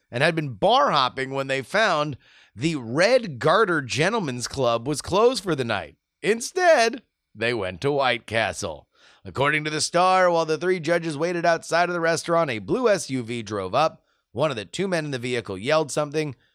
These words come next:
after which point Bell flipped them off. Alfredo Vasquez, the S U V's driver, this is when keeping it real goes wrong, for real. Uh, the S U V's driver parked the vehicle, and he and passenger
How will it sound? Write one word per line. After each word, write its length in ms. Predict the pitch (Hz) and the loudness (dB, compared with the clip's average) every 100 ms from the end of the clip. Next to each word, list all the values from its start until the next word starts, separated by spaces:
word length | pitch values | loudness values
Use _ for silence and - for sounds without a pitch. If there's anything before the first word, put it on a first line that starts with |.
| _ - | _ -2
after 340 | 165 147 175 | 0 2 0
which 300 | 131 123 - | 0 -2 -4
point 360 | 104 117 110 82 | -6 -6 -6 -2
Bell 260 | 113 117 | 0 0
flipped 340 | 101 107 107 113 | -2 -6 -6 -4
them 120 | 135 | 0
off. 400 | 160 143 104 _ _ _ _ _ - | 2 2 -2 _ _ _ _ _ -4
Alfredo 540 | 117 - 180 202 202 | -4 0 0 4 2
Vasquez, 880 | 170 160 190 185 - 156 120 98 80 | 2 4 4 2 0 0 2 -2 -10
the 240 | 98 120 131 | -10 -10 0
S 280 | 185 175 - | 0 0 -2
U 100 | 190 | -6
V's 280 | 165 185 - | -4 -6 0
driver, 340 | 170 175 120 | 2 2 0
this 160 | 139 151 | -2 -2
is 100 | 135 | -2
when 140 | 117 | -2
keeping 380 | - 117 110 101 | -2 -4 -4 -8
it 80 | 95 | -6
real 220 | 101 90 | -6 -6
goes 300 | 85 80 82 | -8 -10 -10
wrong, 440 | 90 82 80 139 _ | -10 -10 -14 -20 _
for 160 | - 101 | -8 -6
real. 320 | 95 78 76 - - - _ _ | -6 -10 -14 -20 -20 -20 _ _
Uh, 120 | 143 127 | -4 0
the 140 | 160 | 2
S 100 | 180 | 2
U 80 | 185 | 0
V's 140 | 175 | 0
driver 280 | 175 160 147 | 2 2 2
parked 380 | - 175 214 202 | 2 2 2 0
the 40 | |
vehicle, 560 | 170 156 110 98 95 123 _ _ _ | 0 0 0 -4 -6 -10 _ _ _
and 120 | 113 | -2
he 120 | 170 | 0
and 100 | 220 | 2
passenger 640 | 185 165 143 139 147 120 | 2 2 0 -2 -2 -2